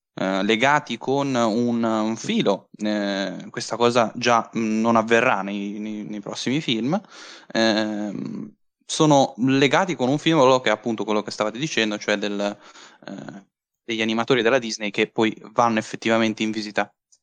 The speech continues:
eh, nell'America del Sud. Questa cosa che forse cinematograficamente è invecchiata molto male perché, ehm, si dà, diciamo, un, un aspetto didattico, ma è un aspetto didattico che chiaramente in quarantadue minuti,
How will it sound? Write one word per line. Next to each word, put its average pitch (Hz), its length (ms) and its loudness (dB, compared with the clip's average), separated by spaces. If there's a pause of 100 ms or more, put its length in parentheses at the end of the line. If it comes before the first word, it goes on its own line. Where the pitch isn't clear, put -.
(100)
eh, 101 340 -20
nell'America 117 440 2
del 107 120 4
Sud. - 440 -6 (300)
Questa - 220 0
cosa 175 240 6
che - 240 2
forse 139 380 -2
cinematograficamente 120 1080 2
è - 80 -4
invecchiata 110 560 -2
molto 117 340 -2
male 110 420 2
perché, 110 540 -2
ehm, 107 960 -4
si - 200 -4
dà, 123 200 4
diciamo, 117 320 0
un, 113 340 0 (280)
un 110 120 -2
aspetto 135 360 0
didattico, 117 640 0
ma 117 180 4
è 110 120 0
un 107 120 0
aspetto 107 280 -8
didattico 110 480 0
che - 120 -14
chiaramente 104 460 -4
in 107 80 -4
quarantadue 110 480 -2
minuti, 113 560 -2